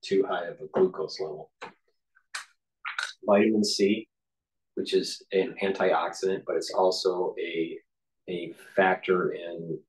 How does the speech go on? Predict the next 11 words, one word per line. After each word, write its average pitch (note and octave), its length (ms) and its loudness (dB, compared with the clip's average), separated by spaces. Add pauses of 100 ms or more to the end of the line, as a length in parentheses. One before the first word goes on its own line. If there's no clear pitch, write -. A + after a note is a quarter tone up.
(260)
um, D#2+ 300 -8 (460)
de-, F#2+ 140 0 (460)
developing F#2+ 440 4
new F2 160 -4
skin E2 400 -4 (800)
and - 100 -8
in, - 160 -10 (100)
improving E2+ 520 2
the D#2+ 60 -6
dermal E2 380 -4
layer. - 300 -8